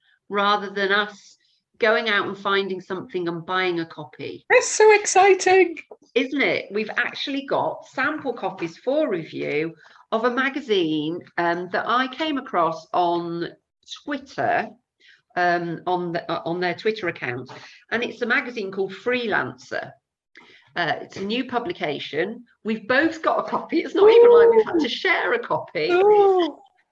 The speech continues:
Speaker 1: Both got a copy, um, and it's issue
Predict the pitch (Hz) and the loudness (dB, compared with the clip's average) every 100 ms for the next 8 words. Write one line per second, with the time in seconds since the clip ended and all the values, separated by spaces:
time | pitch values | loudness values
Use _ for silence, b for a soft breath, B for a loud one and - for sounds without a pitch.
0 | - 247 294 - 180 226 170 - 151 - | -4 -2 -2 -4 -6 -4 -6 -8 -8 -6
1 | 185 - b b b 190 190 185 190 190 | -8 -10 b b b 0 2 0 -4 -12
2 | - 190 185 196 196 202 196 - 254 - | -8 -2 0 0 -2 -4 -4 -8 -8 -4
3 | 285 | -6